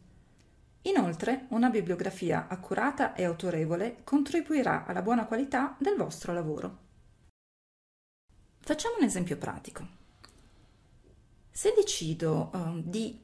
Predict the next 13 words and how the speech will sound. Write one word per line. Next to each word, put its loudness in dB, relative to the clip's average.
incorporare 0
nella 2
mia -4
tesi -4
un, 2
eh, 0
concetto -2
trovato 0
ad -2
esempio 0
nel 0
manuale 0
online 0